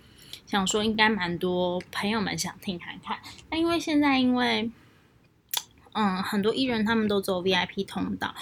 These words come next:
所以比较少有这个机会可以在机场接机送机了。那以前的话，其实接机送机，我一开始会想要做这件事，是因为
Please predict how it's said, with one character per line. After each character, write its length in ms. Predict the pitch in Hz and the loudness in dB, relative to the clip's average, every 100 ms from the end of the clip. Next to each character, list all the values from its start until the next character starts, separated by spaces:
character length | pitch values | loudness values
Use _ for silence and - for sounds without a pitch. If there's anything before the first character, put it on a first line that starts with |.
| - - - | -12 -12 -2
所 160 | - | 2
以 120 | 277 240 | 2 2
比 160 | 185 | 0
较 180 | 190 226 | 2 2
少 300 | 226 - 170 | 2 0 0
有 120 | 165 | 0
这 100 | 170 | 0
个 100 | 190 | 0
机 240 | 170 175 185 | 0 -2 2
会 180 | 196 | 2
可 140 | 190 190 | 2 0
以 100 | 170 | 0
在 140 | 170 | -2
机 160 | 170 175 | -4 -4
场 320 | 170 180 170 | -4 -6 -6
接 160 | - 175 | -6 -4
机 180 | - 175 | -4 0
送 320 | - 180 - | 0 -2 -4
机 320 | - - - | -4 -4 -6
了。 180 | - - - - - - | -10 -10 -14 -18 -18 -4
那 360 | 269 240 220 226 - - | 2 2 2 -4 -10 -8
以 120 | 202 | -6
前 260 | 190 208 190 | -2 -2 0
的 120 | 196 | 0
话， 360 | 233 226 208 202 | 0 2 2 0
其 160 | 247 | -2
实 160 | 262 285 | -2 -2
接 220 | 269 269 | 0 2
机 160 | 262 262 | 2 2
送 220 | 262 233 | 2 2
机， 160 | 220 | 4
我 120 | 208 185 | 4 4
一 60 | |
开 220 | 196 208 | 0 0
始 180 | 208 190 | 0 0
会 180 | - 196 | 0 0
想 280 | - 170 170 | 2 0 -2
要 80 | 165 | -2
做 160 | 180 | -2
这 80 | 175 | -2
件 160 | 175 185 | -2 -2
事， 180 | 196 | 0
是 160 | 185 180 | 0 0
因 220 | 175 180 | -2 0
为 280 | 196 175 | 0 0